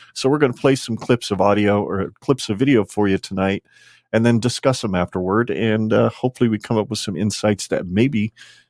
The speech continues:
you haven't heard yet from others. Uh, but before we get to that, uh, we are a very proud member of the Husker Sports, uh, Network or Hurrdat Sports Network. Wow.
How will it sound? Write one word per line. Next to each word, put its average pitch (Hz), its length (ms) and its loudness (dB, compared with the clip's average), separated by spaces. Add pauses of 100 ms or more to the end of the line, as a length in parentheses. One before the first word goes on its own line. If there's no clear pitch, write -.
you 104 120 0
haven't 101 220 2
heard 110 280 0
yet 95 220 2
from 98 180 -6
others. 98 640 0
Uh, 101 240 2
but 98 160 -2
before 143 320 0
we 185 80 0
get 120 200 0
to - 100 -8
that, 82 260 -2 (720)
uh, 98 280 2
we 117 200 2
are 123 140 6
a 101 60 4
very 117 240 4
proud 117 440 0
member 117 280 0
of 92 200 -2
the 98 80 -4
Husker 113 340 -2
Sports, - 540 -2 (200)
uh, 87 300 -6
Network 139 580 -2
or 90 220 -2
Hurrdat 143 320 2
Sports - 420 -8
Network. 67 440 -10
Wow. 95 380 0